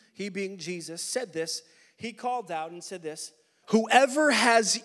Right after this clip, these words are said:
ears to hear, let them hear.'" Whoever has ears to hear, let them hear. Hey, turn your neighbor real quick and just tell him, "You got ears? You got ears." Come on, turn your second choice and be like,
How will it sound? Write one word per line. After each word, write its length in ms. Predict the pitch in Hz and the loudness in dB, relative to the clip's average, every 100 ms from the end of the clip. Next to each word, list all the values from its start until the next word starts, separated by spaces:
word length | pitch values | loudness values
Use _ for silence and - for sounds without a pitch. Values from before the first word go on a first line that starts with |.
| 277 | 4
ears 640 | 294 240 160 185 220 - | 6 6 2 -2 -2 2
to 200 | - 277 | 2 2
hear, 600 | 226 254 202 156 151 160 - - _ _ _ _ - | 2 2 4 2 0 -4 -18 -20 _ _ _ _ -8
let 240 | 160 170 | -6 -2
them 160 | 180 175 | -2 0
hear.'" 400 | 165 151 120 117 _ _ _ _ - _ | 0 0 -2 -10 _ _ _ _ -20 _
Whoever 440 | - 202 214 220 220 | -2 2 4 4 2
has 300 | 208 185 170 - | 2 0 -2 -2
ears 400 | 240 254 247 - | 0 0 -2 -4
to 180 | 262 | -4
hear, 280 | 202 165 147 | -4 -4 -4
let 180 | 135 131 | -4 -6
them 100 | 143 | -8
hear. 100 | - - - | -8 -10 2
Hey, 120 | 214 | 4
turn 300 | 190 - 233 | 6 4 4
your 120 | 254 233 | 2 4
neighbor 320 | 220 202 208 | 4 4 4
real 180 | 196 196 | 4 2
quick 300 | - 180 185 | 2 2 2
and 80 | |
just 160 | 175 175 | 0 2
tell 180 | 190 185 | 2 4
him, 100 | 175 - - - _ | 0 -6 -20 -20 _
"You 160 | - 202 | -2 4
got 220 | 208 208 | 6 6
ears? 440 | 220 240 226 220 - - _ _ _ _ _ _ - | 4 2 0 -4 -6 -16 _ _ _ _ _ _ -2
You 200 | 175 208 | 4 6
got 200 | 226 214 | 6 6
ears." 480 | 190 190 - - - - _ _ _ | 2 0 -4 -6 -6 -16 _ _ _
Come 160 | 202 | 4
on, 100 | 196 | 6
turn 220 | 180 226 220 | 6 4 4
your 100 | 208 | 4
second 360 | - 226 202 | 4 4 2
choice 340 | 185 196 175 180 | 4 4 4 2
and 100 | 180 | 4
be 80 | |
like, 260 | 175 160 160 | 4 4 0